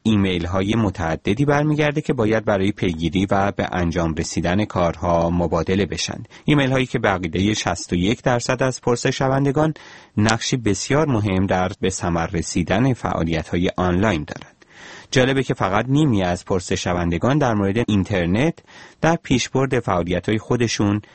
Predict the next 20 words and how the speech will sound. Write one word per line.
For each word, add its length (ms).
نقشی 800
در 300
این 160
سطح 380
مهم 240
رو 140
قائل 280
هستند. 460
اما 240
وقتی 320
پای 480
شبکه‌های 520
اجتماعی 480
به 120
میون 240
میاد، 360
نتایج 440
بررسی 500
مؤسسه 500
پیو 340